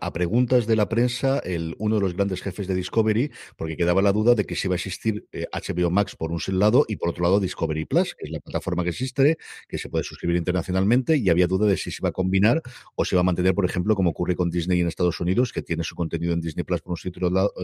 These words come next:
por un sitio y por otro lado en Hulu, mientras que internacionalmente todo está junto. Bueno, pues la respuesta es todo junto. Vamos a tener una única suscripción, no va a tener añadidos, no vamos a tener más,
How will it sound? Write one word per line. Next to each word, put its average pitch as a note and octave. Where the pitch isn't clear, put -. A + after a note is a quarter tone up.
por F2
un F2+
sitio A2
y G2+
por F2+
otro F2
lado E2
en D#2+
Hulu, E3+
mientras D#2
que -
internacionalmente D#2+
todo E2+
está D2+
junto. -
Bueno, E2
pues -
la G2
respuesta B2
es F3+
todo A2
junto. -
Vamos F#2
a F#2+
tener E2+
una F2+
única A2
suscripción, A#2
no F#2+
va G2+
a -
tener G2
añadidos, A2+
no F2
vamos F2+
a F2+
tener E2+
más, A2